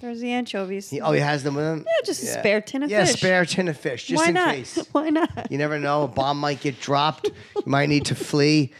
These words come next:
Speaker 2: and have a tin of fish handy.
Speaker 1: Some guy was hitting on me in my D Ms, and he's, like, a full vegan, though, but he's, like, jacked.
Speaker 2: Yeah.
Speaker 1: And I just don't get it. I don't get how you can just eat plants and get fucking ripped like that.
Speaker 2: Maybe he's doing steroids.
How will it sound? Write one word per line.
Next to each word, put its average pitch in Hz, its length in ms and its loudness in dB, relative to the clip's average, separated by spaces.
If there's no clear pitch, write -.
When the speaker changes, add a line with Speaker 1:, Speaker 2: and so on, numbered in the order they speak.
Speaker 2:
and 123 80 -8
have 135 160 -2
a 127 60 -4
tin - 260 2
of 139 100 6
fish - 320 2
handy. 127 420 0
Speaker 1:
Some 339 220 -4
guy 247 220 2
was 277 120 0
hitting 294 220 -2
on 311 160 -2
me 320 300 -2
in 240 140 -6
my 233 280 -2
D 220 240 -6
Ms, 226 220 -4
and 220 100 -4
he's, 202 140 -4
like, 185 100 -4
a 185 80 -2
full 190 380 -2
vegan, 196 640 -4
though, 277 180 -4
but 208 140 -10
he's, 190 120 -10
like, 160 220 -16
jacked. - 840 -4
Speaker 2:
Yeah. 120 220 -8
Speaker 1:
And 262 80 -8
I 262 60 -6
just - 500 -10
don't 269 340 -6
get 214 240 -4
it. - 180 -10
I 214 80 0
don't 311 220 -4
get 339 180 -6
how 269 120 -6
you 254 120 -4
can 226 180 -6
just 214 280 -6
eat 226 200 -8
plants - 560 -8
and 190 200 -8
get 180 200 -4
fucking 196 520 -8
ripped 285 400 -10
like 170 240 -10
that. - 100 -14
Speaker 2:
Maybe 127 220 -2
he's 120 80 -4
doing 131 160 0
steroids. 123 460 -6